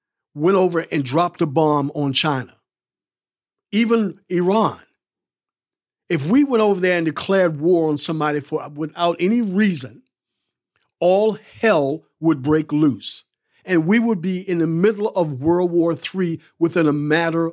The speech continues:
of days. So General Milley did what he supposed to do.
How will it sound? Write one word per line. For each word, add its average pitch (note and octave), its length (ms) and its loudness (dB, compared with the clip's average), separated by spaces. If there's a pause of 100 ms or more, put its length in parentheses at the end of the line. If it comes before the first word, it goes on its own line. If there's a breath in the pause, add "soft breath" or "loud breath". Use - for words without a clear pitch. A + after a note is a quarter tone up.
of D3 240 -10
days. C#3+ 600 -2 (1400)
So F#3 380 -2 (120)
General A3+ 440 2
Milley D#3 540 0 (1800)
did F#3+ 300 2 (140)
what F#3 180 0
he F#3+ 400 -4 (140)
supposed - 640 -2
to C#3 80 -6
do. B2+ 280 -8